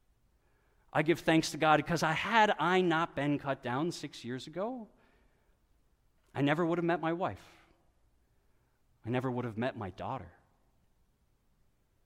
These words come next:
I never met, would have met you. You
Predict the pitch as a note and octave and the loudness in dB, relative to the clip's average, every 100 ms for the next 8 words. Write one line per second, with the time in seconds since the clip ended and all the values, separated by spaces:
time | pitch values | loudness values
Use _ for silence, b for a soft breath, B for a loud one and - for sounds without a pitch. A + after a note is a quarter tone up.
0 | _ - C3 D#3+ F#3+ E3+ F3 D#3 E3 B2 | _ -10 -6 -4 -2 0 0 0 -2 -2
1 | C3 D#3+ - B2 G#3 A2 - _ _ _ | -4 -4 -8 -8 -6 -8 -16 _ _ _
2 | _ _ _ _ _ _ _ _ _ _ | _ _ _ _ _ _ _ _ _ _
3 | B2+ F#3 C4 C3+ E2+ | -4 0 0 -2 -8